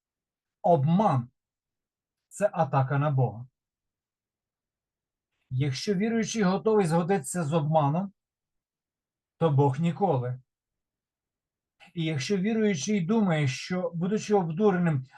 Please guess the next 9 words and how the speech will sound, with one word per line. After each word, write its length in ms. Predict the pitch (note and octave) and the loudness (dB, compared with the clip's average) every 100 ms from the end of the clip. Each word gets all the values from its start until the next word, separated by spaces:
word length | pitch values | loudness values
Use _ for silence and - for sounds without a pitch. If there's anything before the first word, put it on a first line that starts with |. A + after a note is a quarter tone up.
| - | -12
або 280 | - D#3 G3+ - | -2 0 -2 0
знаходячись 720 | D#3+ F3 D3 G3 F3 G3 C#3+ | 2 2 2 0 0 -2 -2
в 120 | D#3+ | 0
обмані, 760 | F3+ F#3 G3+ F3 C#3 C#3 C3 - _ _ _ - | 2 2 4 4 4 4 0 -4 _ _ _ -6
він 360 | F3+ A3 F3+ | -2 0 2
небагато 500 | G3 G#3 G#3+ E3+ D3+ | 2 4 4 2 0
втрачає, 600 | C#3 D#3+ D3 F#3+ G3+ G3 | -4 -4 -4 -2 -2 -2
тому 280 | C3 G3 F3+ | -2 0 0
що 420 | C3 - E3 D3+ | -2 0 0 0